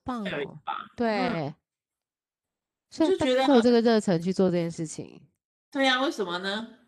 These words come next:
Speaker 1: 真的，就是，我真的觉得有种感动欸，不知道为什么。而且我觉得他就是妈祖好像真的会听得懂你想要跟他请求的事情欸。
Speaker 2: 可是这么多人。
Speaker 1: 对，你才觉得神奇。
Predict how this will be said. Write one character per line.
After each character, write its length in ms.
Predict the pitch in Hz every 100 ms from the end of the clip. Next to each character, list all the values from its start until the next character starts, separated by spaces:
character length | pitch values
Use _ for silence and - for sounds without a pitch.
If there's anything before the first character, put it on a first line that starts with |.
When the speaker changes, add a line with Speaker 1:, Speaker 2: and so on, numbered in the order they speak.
| _ _
Speaker 1:
真 160 | 262 285
的， 60 |
就 100 | 320
是， 140 | 370 - _
我 200 | 240 208
真 160 | 220 349
的 100 | 311
觉 100 | 247
得 80 | 233
有 60 |
种 180 | 226 226
感 240 | 196 139 143
动 240 | 220 185
欸， 140 | 151 147
不 140 | 185
知 60 | 185
道 100 | 170
为 140 | 170
什 160 | 165 135
么。 100 | 117
而 60 |
且 160 | 226 208
我 100 | 156
觉 80 | 170
得 60 |
他 220 | 190 190
就 160 | 196 208
是 220 | 202 185
妈 220 | 175 208 262
祖 140 | 196
好 140 | 165
像 140 | 160 196
真 120 | 208
的 120 | 190
会 120 | 190 190
听 200 | 208 196
得 100 | 180
懂 220 | 143 147
你 80 | 160
想 200 | 156 127
要 60 |
跟 180 | 151 156
他 280 | 165 156 151 - _ _ _ _
请 240 | - 151
求 220 | - 143 -
的 80 | 143
事 180 | - 170
情 260 | - 104
欸。 220 | 95 78 - _ _ _ _ _ _ _ _ _ _ _ _ _ _ _ -
Speaker 2:
可 120 | 285
是 60 | 440
这 140 | 494 403
么 80 |
多 240 | 349 392 403
人。 420 | 294 208 214 247
Speaker 1:
对， 100 | 508 523 466
你 140 | 330 285
才 200 | 370 370
觉 120 | 381
得 120 | 392
神 260 | - 339 320
奇。 340 | - 311 285